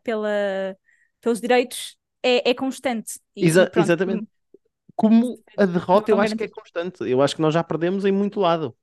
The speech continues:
Speaker 2: Atenção.
Speaker 1: Uhum.
Speaker 2: E, aliás, e, e, e o que eu ia dizer era, olha, em primeiro lugar, ia só dizer, porque sabes que uma coisa que me enerva genuinamente também ao longo destas discussões é que,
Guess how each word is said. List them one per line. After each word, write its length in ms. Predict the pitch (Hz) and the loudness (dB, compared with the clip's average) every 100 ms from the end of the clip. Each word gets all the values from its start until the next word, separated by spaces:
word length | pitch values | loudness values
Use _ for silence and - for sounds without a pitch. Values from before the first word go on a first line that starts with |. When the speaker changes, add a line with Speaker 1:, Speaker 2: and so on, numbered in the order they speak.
| - | -14
Speaker 2:
Atenção. 540 | 117 151 151 143 143 _ - | -6 -4 -4 -6 -8 _ -10
Speaker 1:
Uhum. 300 | 226 185 220 | -8 -6 -4
Speaker 2:
E, 120 | 180 | 0
aliás, 400 | 151 151 131 - _ | 2 2 0 -4 _
e, 60 | 113 | -12
e, 640 | 131 147 143 95 143 143 | -8 -2 -2 -2 -4 -2
e 40 | 139 | -4
o 40 | |
que 100 | 135 | -2
eu 60 | 156 | -2
ia 100 | 147 | -2
dizer 240 | 139 156 | -4 -6
era, 180 | 147 107 | -6 -6
olha, 120 | 120 | -6
em 100 | 117 | -4
primeiro 240 | 165 175 | -2 0
lugar, 260 | 165 175 180 | 2 2 0
ia 160 | 156 156 | 0 0
só 160 | 160 | 0
dizer, 220 | 151 143 | -2 -2
porque 180 | 160 165 | -6 -10
sabes 160 | - 262 | -12 -8
que 80 | - | -2
uma 120 | 208 | 0
coisa 200 | 156 151 | 0 -2
que 120 | 165 | -2
me 80 | 170 | 0
enerva 320 | 160 170 165 | 0 -2 -6
genuinamente 560 | 156 170 165 156 156 156 | -6 -4 -2 -2 -4 -6
também 240 | 139 147 | -8 -4
ao 100 | 147 | -4
longo 160 | 143 143 | -4 -4
destas 280 | 139 - | -8 -12
discussões 360 | - - - 127 | -18 -10 -6 -6
é 80 | 127 | -6
que, 140 | - | -12